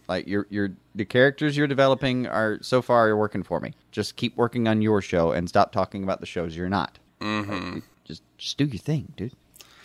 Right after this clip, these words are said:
Speaker 2: Now, I've gotta talk about this. Uh, there is a fire near an oil ship, right? Like
Speaker 1: Uh-huh.
Speaker 2: an oil tanker.
Speaker 1: Uh-huh.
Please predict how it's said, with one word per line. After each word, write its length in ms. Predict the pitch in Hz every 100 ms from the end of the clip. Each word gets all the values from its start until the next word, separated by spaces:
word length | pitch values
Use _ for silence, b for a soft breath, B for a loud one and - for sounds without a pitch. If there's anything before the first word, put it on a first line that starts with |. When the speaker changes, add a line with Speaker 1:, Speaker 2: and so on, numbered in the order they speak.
| b b -
Speaker 2:
Now, 120 | 127
I've 160 | 151 135
gotta 160 | 117
talk 160 | 113 101
about 180 | 101 95
this. 300 | 95 92 -
Uh, 420 | 95 98 98 95 -
there 280 | 104 107 104
is 600 | 92 104 101 92 92 - -
a 300 | 90 87 64 _ _
fire 800 | - - - 139 180 208 214 202
near 320 | 151 143 151 135
an 180 | 117 107
oil 360 | 117 113 95 92
ship, 420 | - 95 - - _
right? 300 | 92 104 123 - -
Like 120 | 101
Speaker 1:
Uh-huh. 140 | 104
Speaker 2:
an 60 | 92
oil 220 | 104 110
tanker. 460 | - 120 113 120 117
Speaker 1:
Uh-huh. 220 | 98 104